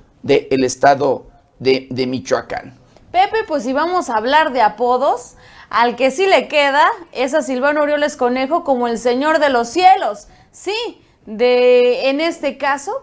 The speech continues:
Speaker 2: pues gastando sumamente grandes cantidades de dinero. Entre ellos se presumía que cerca de seiscientos mil pesos diarios, diarios, escúchenlo bien, gastaba en la administración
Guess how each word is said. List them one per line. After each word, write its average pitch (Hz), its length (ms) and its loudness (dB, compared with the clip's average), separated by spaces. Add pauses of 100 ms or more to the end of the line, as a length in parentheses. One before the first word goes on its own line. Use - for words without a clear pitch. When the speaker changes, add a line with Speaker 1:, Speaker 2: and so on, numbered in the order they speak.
(100)
Speaker 2:
pues 240 180 -4
gastando 330 760 0
sumamente 349 1120 -2 (520)
grandes 339 500 0
cantidades 254 580 0
de 240 120 2
dinero. 190 460 -6 (100)
Entre 233 320 2
ellos 302 180 0
se 269 100 2
presumía 226 560 0
que 233 140 2
cerca 330 480 2
de 269 140 2
seiscientos 208 560 -4
mil 262 200 0
pesos 269 400 -2
diarios, 226 680 2
diarios, 320 520 2
escúchenlo 220 520 -6
bien, 208 260 -8 (380)
gastaba 359 480 4
en 359 60 -4
la 339 60 -6
administración 262 840 -6